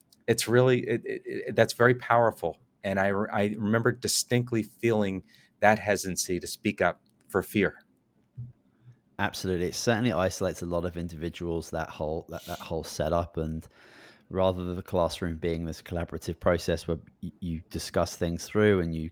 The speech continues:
Speaker 2: create a space where people can just, you know, blurt out wrong answers and
Speaker 1: Yeah.
Speaker 2: understand why that might not be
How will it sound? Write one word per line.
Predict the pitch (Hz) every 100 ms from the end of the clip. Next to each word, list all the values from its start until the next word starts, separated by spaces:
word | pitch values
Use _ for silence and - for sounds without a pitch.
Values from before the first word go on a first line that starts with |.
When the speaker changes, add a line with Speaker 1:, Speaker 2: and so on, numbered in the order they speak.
| -
Speaker 2:
create | - 90
a | 73
space | - - 87 82
where | 87 80
people | 87 - 82 82 _ _
can | - 87 95
just, | 87 80 - -
you |
know, | 85 76
blurt | 87 85 85 92
out | 80
wrong | 90 87 85
answers | 90 - - 85 82
and | 78 80 80
Speaker 1:
Yeah. | - -
Speaker 2:
understand | 82 85 - 87
why | 85 85
that | 82
might | 85 85
not | 85 -
be | 82 80